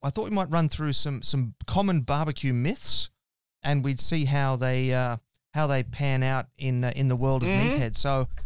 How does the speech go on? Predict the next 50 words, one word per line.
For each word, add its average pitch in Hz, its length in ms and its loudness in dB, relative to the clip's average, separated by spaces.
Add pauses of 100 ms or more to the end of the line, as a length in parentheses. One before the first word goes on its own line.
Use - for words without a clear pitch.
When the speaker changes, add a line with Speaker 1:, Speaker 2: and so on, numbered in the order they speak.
(120)
Speaker 1:
last 170 340 0
night 156 260 0
in 139 140 0
the 139 180 2
Smoking 151 360 0
Hot 139 60 -4
Confessions 139 460 0
barbecue 139 420 0
community, 131 520 0
I - 80 -4
put - 180 -2
up 180 140 -2
a 196 40 -2
post 147 480 0
asking 139 360 -2
people, 131 420 -4 (240)
what 165 160 -2
are 214 60 0
some 180 240 2
of 156 40 -4
the 143 80 -2
rules 151 480 0
of 123 140 -2
barbecue 131 540 -2
that 113 140 -4
they've 113 180 -2
heard 127 260 0
that 110 140 -4
they 117 120 -2
suspect - 540 -2
might 120 240 -4
be 120 80 -4
myths? 139 500 0 (340)
And 139 140 0
I 131 60 0
wrote 151 300 0
down 139 220 2
a 131 40 0
big 120 240 -4
list 143 380 0
here 117 260 -2
of, 120 280 0
uh, 117 220 2
of, 123 220 -2
of 120 160 -4
what 135 160 -2
they 131 100 0
put 127 220 -4
up. 120 160 0
So 127 200 0